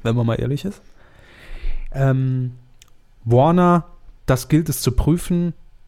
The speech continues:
wer da jetzt genau verantwortlich ist, warum das passiert ist, et cetera. Deshalb erstmal nur allgemein für die Situation Negativ-Coup der Woche. Ne?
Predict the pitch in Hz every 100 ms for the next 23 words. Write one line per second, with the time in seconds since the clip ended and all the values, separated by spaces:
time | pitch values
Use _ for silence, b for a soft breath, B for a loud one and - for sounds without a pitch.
0 | - - 127 135 127 120 113 - - 117
1 | 110 107 101 - - 110 110 113 110 107
2 | 113 113 113 117 107 - 107 - 104 -
3 | - - - - - 151 151 156 160 156
4 | 151 143 147 - 147 143 135 127 123 123
5 | 135 120 - 113 107 107 104 104 131 120
6 | 110 b b - 110 110 - - - 104
7 | - - - - _ _ - 143